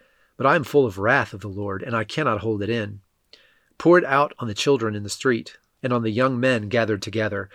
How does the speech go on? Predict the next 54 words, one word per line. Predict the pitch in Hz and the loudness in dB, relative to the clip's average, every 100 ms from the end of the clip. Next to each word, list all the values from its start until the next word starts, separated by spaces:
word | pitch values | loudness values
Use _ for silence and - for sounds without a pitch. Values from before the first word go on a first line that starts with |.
| - - | -6 0
Both | 127 | 2
husband | - 151 127 113 | 4 2 2 -4
and | 107 | -2
wife | 113 117 - | 0 0 0
will | 107 | -6
be | 104 | -4
caught | 123 123 | 0 0
in | 98 | -2
it. | 101 - _ _ _ _ | -8 -12 _ _ _ _
And | 123 123 | -4 0
the | 117 | 2
old, | 120 143 151 151 135 _ | 8 8 8 4 -6 _
those | 104 123 135 113 | 0 4 4 4
weighed | 135 127 101 | 2 4 4
down | 123 123 | 2 2
with | 104 - | -4 -2
years, | 117 113 98 - - | 0 0 0 -6 -4
their | 135 123 | -2 2
houses | 127 131 113 | 2 2 -2
will | 113 | -2
be | 110 110 | -2 -2
turned | - 135 143 | -2 -2 0
over | 127 113 107 | 0 0 -2
to | - | -2
others, | 123 113 95 - - - - - | 0 -2 -4 -8 -10 -16 -20 -8
together | 113 135 147 | 4 6 6
with | 110 117 | 4 0
their | 113 | -2
fields | - 143 139 107 104 | 0 0 2 0 -2
and | 101 | -4
their | 95 | -2
wives, | 101 110 98 90 - - _ - | 0 0 -2 -6 -10 -14 _ -6
when | 123 | 0
I | 120 | 2
stretch | - 139 120 | 2 2 4
out | 127 113 | 2 0
my | 110 101 | -2 -2
hands | 135 110 98 | -2 -4 -4
against | 104 120 - | -4 -4 -4
those | 123 117 107 | -2 -2 -2
who | 123 107 | -4 4
live | 139 120 110 | 6 6 2
in | 127 | -4
the | 110 | -6
land, | 104 120 120 98 | -2 -2 -2 -4
declares | 101 104 92 87 | -6 -6 -6 -6
the | 90 | -8
Lord. | 85 90 87 92 _ - - - - - - | -8 -8 -8 -14 _ -20 -20 -20 -20 -18 -4
From | 131 | -2
the | 117 | 0
least | 117 160 - | 0 0 0
to | 123 | -2
the | 110 | 2
greatest, | 123 123 98 - | 4 4 0 -8